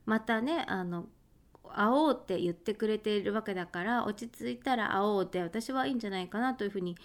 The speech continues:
思うんですよね。で、どうしてかっていうと、もしね、離婚後だったら、お互いに気持ちを抑えずに、気持ちに素直に従って、お互いの心地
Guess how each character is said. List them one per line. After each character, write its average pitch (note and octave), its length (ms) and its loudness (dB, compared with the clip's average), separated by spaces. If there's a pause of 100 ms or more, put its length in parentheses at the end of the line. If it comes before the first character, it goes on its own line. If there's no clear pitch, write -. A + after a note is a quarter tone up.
(520)
思 G3 160 2
う F3+ 60 0
ん F3 60 -2
で F3+ 100 -4
す F3 100 -10
よ E3+ 120 -4
ね。 D4 240 -2 (3000)
で、 B3+ 60 -2
ど C#4+ 120 4
う A#4+ 40 6
し A#4+ 60 -4
て - 100 2
か - 140 -4
っ F#3+ 100 -8
て F#3 140 0
い F3 100 0
う E3+ 40 -6
と、 A3+ 340 0 (200)
も A4 140 -2
し - 140 -6
ね、 F#3 320 -4 (300)
離 A3 220 0
婚 G4 240 4
後 A4 100 2
だ C#4 120 2
っ - 120 -10
た D#3+ 120 -4
ら、 D#3 140 -6 (840)
お A#3+ 60 0
互 D#4+ 360 2
い D#4+ 40 2
に D#4+ 120 2
気 D#4+ 120 -2
持 D4 160 4
ち D4 140 -2
を C#4 120 4
抑 C4+ 320 2
え C4 80 4
ず G3+ 140 -2
に、 G#3 460 4 (1000)
気 C4+ 100 4
持 C4+ 140 8
ち C4+ 160 2
に C4 160 6
素 D4+ 100 -4
直 C#4 200 2
に G3+ 100 2
従 F#3+ 280 -2
っ F3+ 120 0
て、 - 220 -2
お A3 100 -2
互 D#4 320 2
い - 20 2
の D#4 100 2
心 D4+ 300 2
地 F4 160 -2